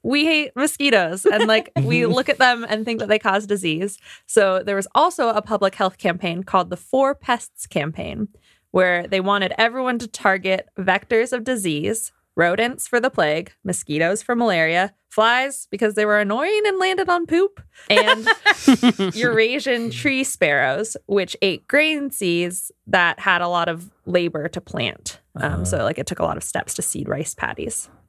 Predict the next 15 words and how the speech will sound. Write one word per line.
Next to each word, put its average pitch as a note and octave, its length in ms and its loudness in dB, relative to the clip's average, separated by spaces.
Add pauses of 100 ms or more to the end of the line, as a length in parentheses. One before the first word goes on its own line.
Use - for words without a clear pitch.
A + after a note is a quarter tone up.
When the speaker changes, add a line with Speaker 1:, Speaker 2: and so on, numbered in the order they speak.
Speaker 1:
And G3 140 0
so G#3 60 -2
they G3 80 0
wanted F#3+ 240 -2
to F#3 60 -8
combat F3+ 460 0
disease, D#4 760 -2 (200)
which C4+ 140 -2
is C#4 80 -4
public C4+ 300 -2
health B3+ 220 -2
related, A#3+ 460 0
but G3 80 2
also F#3+ 260 0
starvation. E3 960 -4